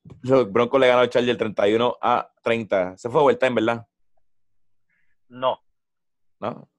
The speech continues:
Speaker 1: Ah, overtime fue el de los Saints y los Bears.
Speaker 2: Exacto. El de los, el de los Broncos y los Chargers fue ahí último segundo.
Speaker 1: La estadística que te iba a decir. Desde el
Speaker 2: Ah.
Speaker 1: dos mil quince,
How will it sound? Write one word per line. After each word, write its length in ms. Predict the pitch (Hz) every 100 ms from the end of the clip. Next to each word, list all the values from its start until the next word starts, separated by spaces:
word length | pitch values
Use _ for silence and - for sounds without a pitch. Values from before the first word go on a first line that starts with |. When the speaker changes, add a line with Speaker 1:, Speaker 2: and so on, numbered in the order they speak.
| _
Speaker 1:
Ah, 200 | 110 127
overtime 300 | 127 117 117
fue 120 | 135
el 60 | 127
de 80 | 135
los 200 | 131 120
Saints 260 | 113 113 120
y 40 |
los 280 | 107 98 87
Bears. 420 | 98 85 - _ _ _ _ _ _ _ _
Speaker 2:
Exacto. 640 | 127 120 120 107 - 95 -
El 360 | 113 117 117 117
de 100 | 117
los, 400 | 117 117 117 117
el 100 | 113
de 60 | 117
los 520 | 117 117 113 113 -
Broncos 580 | 131 170 185 180 180 175
y 40 |
los 160 | 170 160
Chargers 380 | 175 208 185 165
fue 160 | 160
ahí 240 | 165 165 180
último 440 | 180 160 143 135
segundo. 500 | 127 127 135 120 98 _ _ _ _ _ _ - _ _
Speaker 1:
La 100 | 107
estadística 480 | 107 117 117 151 143
que 60 | 139
te 60 |
iba 100 | 143
a 60 | 139
decir. 340 | 120 117 107 95 - - - _ _ _ _ _
Desde 160 | 117 123
el 60 | 127
Speaker 2:
Ah. 20 |
Speaker 1:
dos 200 | 123 117
mil 120 | -
quince, 560 | 151 156 139 117 95